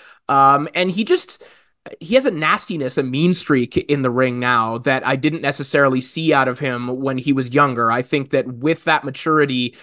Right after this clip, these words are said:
has come a confidence that is aiding him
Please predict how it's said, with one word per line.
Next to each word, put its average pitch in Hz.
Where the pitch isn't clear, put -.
has 147
come 139
a 127
confidence 156
that 135
is 143
aiding 165
him 131